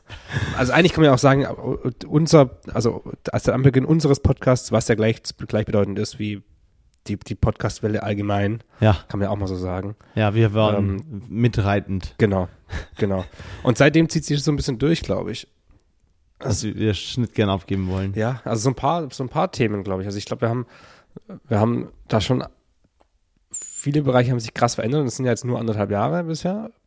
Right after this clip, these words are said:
Speaker 2: knapp zwei Jahre. Aber ich glaub, dieses, dieses Schnitt muss man abgeben, also wir wollen weniger schneiden. Ich glaub, das zieht sich krass durch.
Speaker 1: Ja,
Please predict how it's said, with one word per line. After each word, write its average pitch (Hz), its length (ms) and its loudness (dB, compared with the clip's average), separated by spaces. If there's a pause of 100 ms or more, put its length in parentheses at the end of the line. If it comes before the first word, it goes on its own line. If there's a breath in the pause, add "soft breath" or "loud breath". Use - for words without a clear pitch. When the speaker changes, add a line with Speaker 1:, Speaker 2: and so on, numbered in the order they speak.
(120)
Speaker 2:
knapp - 220 -4
zwei 120 140 -4
Jahre. 131 280 -4 (480 soft breath)
Aber 117 140 -2
ich - 60 0
glaub, - 260 2 (380)
dieses, 101 340 0
dieses 92 500 -4 (360)
Schnitt 139 520 -2 (100)
muss 110 260 -4
man 110 220 -2
abgeben, 120 360 0
also 110 160 -6
wir 101 280 -8
wollen 104 140 2
weniger 110 240 2
schneiden. 117 300 -2
Ich 107 100 -4
glaub, - 140 -8
das - 180 -2
zieht - 200 -6
sich - 120 -10
krass - 220 -10
durch. 92 300 -8 (600 loud breath)
Speaker 1:
Ja, 107 140 2